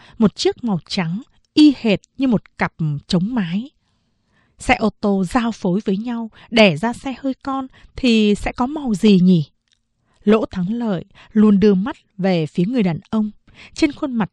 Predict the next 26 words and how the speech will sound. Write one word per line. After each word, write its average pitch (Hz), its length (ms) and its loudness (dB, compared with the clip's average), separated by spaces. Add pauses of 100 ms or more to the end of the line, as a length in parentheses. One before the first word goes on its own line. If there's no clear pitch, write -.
(140)
căng 302 200 0 (120)
căng, 294 240 0 (220)
đôi 214 180 4
khi 214 200 -4
lại 196 200 -2 (100)
thoáng 196 360 -6
nét 330 240 -12
cười 185 260 -2
làm 151 380 -4
nũng. 220 200 -4 (760)
Nụ 254 160 0
cười 208 240 4
nũng 208 380 0
nịu 226 260 -2 (220)
trên 233 360 2
khuôn 254 240 -6
mặt 214 160 -2 (120)
của 170 220 -2
Lỗ 165 220 -4
Thắng 196 340 -6
Lợi 233 220 0 (120)
hiếm 208 360 4
hoi 262 340 -6
như 247 160 2
kim 240 260 2 (100)
cương, 240 300 0